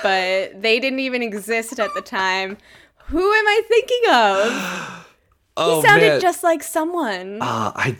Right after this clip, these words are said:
Speaker 2: don't know. See, I used to think that it was a Philly accent, but, um, uh, my,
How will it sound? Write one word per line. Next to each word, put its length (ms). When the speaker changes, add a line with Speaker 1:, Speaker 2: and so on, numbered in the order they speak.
Speaker 2:
don't 500
know. 480
See, 300
I 180
used 300
to 80
think 360
that 100
it 100
was 240
a 140
Philly 460
accent, 580
but, 340
um, 520
uh, 140
my, 760